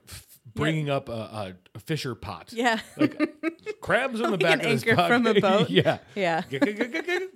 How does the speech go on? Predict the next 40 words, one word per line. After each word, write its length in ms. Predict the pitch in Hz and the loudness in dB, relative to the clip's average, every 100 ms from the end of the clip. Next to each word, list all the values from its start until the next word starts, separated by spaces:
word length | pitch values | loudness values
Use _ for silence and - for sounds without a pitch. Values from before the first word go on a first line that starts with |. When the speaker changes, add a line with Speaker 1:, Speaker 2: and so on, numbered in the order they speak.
| 453 | -14
Speaker 1:
gotta 160 | 135 131 | -8 -8
pull 160 | 135 156 | -4 -4
my 140 | 135 | -2
wallet 380 | 135 170 165 120 | 0 0 0 -2
out. 180 | 92 85 | -4 -4
Speaker 2:
Yep. 340 | 208 294 - _ | -2 -2 -4 _
Yep. 240 | 185 208 - _ | -8 -8 -8 _
Mm-hmm. 260 | 214 208 226 _ _ _ | -12 -10 -10 _ _ _
Speaker 1:
But 120 | - | -6
how 180 | 127 160 | -2 0
hard 240 | 156 156 143 | 2 0 0
would 100 | 131 | -4
it 60 | |
be 140 | 113 113 | -4 -8
to 60 | |
pickpocket 760 | 95 - 143 - 107 87 82 71 _ | -6 -6 -6 -6 -10 -10 -18 -20 _
a 40 | 104 | -12
dude 220 | 104 101 | -10 -10
in 80 | 92 | -10
Jenkos? 640 | 92 87 82 80 - - _ _ _ _ _ | -12 -14 -16 -20 -20 -20 _ _ _ _ _
Speaker 2:
That 200 | 196 196 | -10 -8
would 80 | 233 | -6
be 100 | 240 | -8
so 140 | 226 220 | -6 -4
hard 200 | 214 202 | -4 -4
because 200 | 220 202 | -8 -8
you'd 100 | 190 | -6
have 140 | 190 | -8
to 80 | 185 | -10
find 360 | - 165 180 185 | -8 -6 -6 -6
the 60 | |
pocket 440 | - 165 170 - - | -6 -8 -6 -12 -12
first. 500 | - 147 - - - - | -10 -8 -10 -14 -16 -2
Speaker 1:
Well, 100 | 123 | 0
and 60 | 131 | 2
then 120 | 135 | 0
you'd 160 | 143 | 0
have 180 | 131 131 | 0 -2
to, 100 | 143 | -4
like, 200 | 120 98 | -6 -6